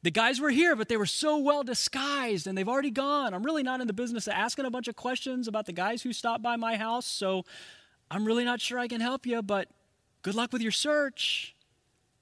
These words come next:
They go away, and Rahab goes up on the roof. Look at verse nine. She tells the guys, "I know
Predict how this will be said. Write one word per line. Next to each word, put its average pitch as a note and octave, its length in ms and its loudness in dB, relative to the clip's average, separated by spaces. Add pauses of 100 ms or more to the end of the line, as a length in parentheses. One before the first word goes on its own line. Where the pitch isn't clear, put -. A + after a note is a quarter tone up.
(420)
They C#3 100 -4
go F#3 200 4
away, G#3+ 580 2
and C#3+ 140 -16
Rahab E3+ 360 0
goes F#3+ 200 -2
up G#3+ 160 0
on A3 80 -6
the A3 80 -4
roof. A#3+ 600 -4 (220)
Look F#3+ 100 -4
at G3+ 60 -2
verse A3 220 0
nine. A3 260 0
She F3 100 -6
tells F#3+ 240 -4
the G#3+ 80 -4
guys, G#3 680 -4 (920)
"I A3+ 220 2
know B3+ 540 -2